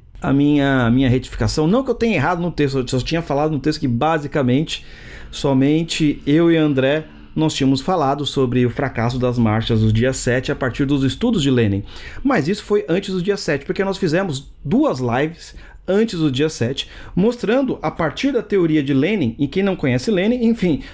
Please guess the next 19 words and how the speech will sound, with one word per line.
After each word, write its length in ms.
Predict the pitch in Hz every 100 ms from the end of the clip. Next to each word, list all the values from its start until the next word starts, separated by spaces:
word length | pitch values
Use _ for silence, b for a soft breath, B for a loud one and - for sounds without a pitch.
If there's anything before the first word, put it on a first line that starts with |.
| B
o 120 | 196
jeito 240 | 175 160 -
que 100 | 247
fez 460 | - 175 214 - - B
a 120 | - 170
Revolução 500 | 175 170 170 196 185
Russa, 440 | 165 180 - 107 B B -
basicamente 920 | 131 175 185 175 180 151 156 175 151
ele, 280 | 123 110 - B B -
que 280 | 196 165 - B B B
você 500 | 160 160 247 247 - _ -
não 420 | 196 254 349 349
iria 460 | 240 214 202 214
conseguir 800 | 202 190 165 165 135 185 202 107 -
nada 560 | - 156 202 254 180 131
com 300 | 120 - 196
a 60 | 175
revolta 580 | 170 139 180 233 220
popular 720 | 175 165 151 127 135 165 107